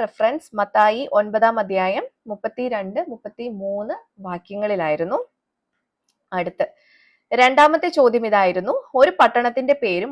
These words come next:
ഒരു പുരുഷന്റെ പേരും ഒന്നാണ്, എന്താണത് എന്നുള്ളതായിരുന്നു ക്വസ്റ്റ്യൻ. അതിന്റെ ഉത്തരം ഷേഖേം. ഓക്കെ, ഉൽപ്പത്തി മുപ്പത്തിമൂന്നാം അധ്യായം പതിനെട്ട്, മുപ്പത്തിനാലിന്റെ ഇരുപത്തിയാറ് എന്നുള്ള അധ്യായങ്ങളിലാണ് ആ ഉത്തരം നമുക്ക് കാണാൻ പറ്റുന്നത്.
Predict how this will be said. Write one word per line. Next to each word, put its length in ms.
ഒരു 160
പുരുഷന്റെ 520
പേരും 220
ഒന്നാണ്, 340
എന്താണത് 520
എന്നുള്ളതായിരുന്നു 680
ക്വസ്റ്റ്യൻ. 340
അതിന്റെ 280
ഉത്തരം 240
ഷേഖേം. 600
ഓക്കെ, 180
ഉൽപ്പത്തി 360
മുപ്പത്തിമൂന്നാം 760
അധ്യായം 360
പതിനെട്ട്, 640
മുപ്പത്തിനാലിന്റെ 920
ഇരുപത്തിയാറ് 760
എന്നുള്ള 320
അധ്യായങ്ങളിലാണ് 720
ആ 20
ഉത്തരം 280
നമുക്ക് 240
കാണാൻ 260
പറ്റുന്നത്. 380